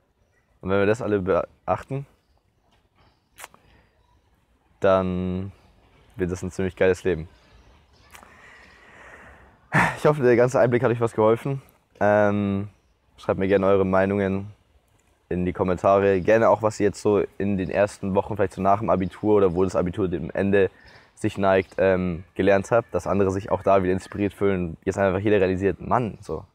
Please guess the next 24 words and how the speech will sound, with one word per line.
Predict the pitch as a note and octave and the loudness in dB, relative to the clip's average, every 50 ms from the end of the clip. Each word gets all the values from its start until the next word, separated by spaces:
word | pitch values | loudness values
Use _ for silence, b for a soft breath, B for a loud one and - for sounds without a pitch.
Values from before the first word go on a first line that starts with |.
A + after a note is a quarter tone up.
| _ _ _ _ | _ _ _ _
<laughs> | - A#2 - - - _ _ _ _ _ _ _ - F3 E3+ - - - - - D3+ C3 A#2+ - | -20 -20 -20 -20 -20 _ _ _ _ _ _ _ -12 -12 -12 -14 -20 -20 -20 -20 -20 -20 -18 -4
jetzt | - G#2 G#2 G#2 - | 0 0 0 2 0
geht's | G#2+ G2 F2 | -2 -2 0
los. | G2+ A#2+ B2 G#2+ F#2 - - - B B B B B B B B B B B _ _ _ | 0 2 2 2 0 -2 -8 -16 B B B B B B B B B B B _ _ _
Und, | - F#2+ F#2+ F#2+ F#2+ F#2 F2 - | 0 0 2 2 0 -2 0 0
ähm, | G2 F#2+ F#2+ F#2+ F#2 F2 F2+ D#2+ | 2 4 4 4 2 0 0 -2
dass | - - - | -4 -4 -6
wir | G2+ | -8
uns | F#2+ - | -6 -4
einfach | G#2 G#2 F#2+ G2 - | -4 -4 -4 -6 -8
gemeinsam | - G2 G2 G2 F#2+ F#2+ F#2 | -4 -4 -2 -2 0 -2 -2
supporten. | F2+ F2 - G#2 G2+ G2 - - G#2 F#2 A2+ A#2 b b b b b b b b b b b b b b b _ | -4 -2 0 0 0 0 0 -2 -8 -10 -10 -14 b b b b b b b b b b b b b b b _
Seid | _ - - A#2 | _ -2 0 2
richtig | B2 C3+ - C3 A2+ | 2 2 0 -2 -6
gespannt | C3 - - B2 A#2+ | -8 -2 0 2 2
auf | A2+ A2 | 2 2
das, | - A#2 A2 | 2 0 0
was | A#2 A2 G#2 | 0 -2 -2
ich | G#2 A2+ | -2 0
morgen | G#2 G#2 G#2+ G#2 | 0 2 2 0
auf | G2+ - | 0 -2
YouTube | A#2+ A2 A2 - | -4 -4 -2 -4
ankündigen | - G#2+ G#2+ - - A2 A2 A2 G#2 | -4 -4 -2 -2 -4 -4 -4 -2 0
werde. | G#2 G#2+ G#2 A2 B2 D3 | 2 2 2 0 -2 -4